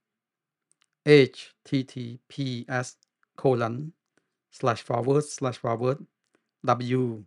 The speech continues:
W W dot M E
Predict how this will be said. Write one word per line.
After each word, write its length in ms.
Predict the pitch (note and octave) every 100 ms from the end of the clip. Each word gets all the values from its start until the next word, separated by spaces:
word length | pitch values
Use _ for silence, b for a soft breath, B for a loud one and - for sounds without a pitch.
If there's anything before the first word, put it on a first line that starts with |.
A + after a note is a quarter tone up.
| _ -
W 540 | A#2 A#2 B2+ A#2+ G#2 F#2+ _
W 480 | A2 A#2 B2 A#2 A2+
dot 320 | - A#2 A2+ - _ _ _ _ _ _ _ _ _ _ -
M 400 | C#3 B2+ A2 -
E 440 | C#3+ B2 A2 G#2+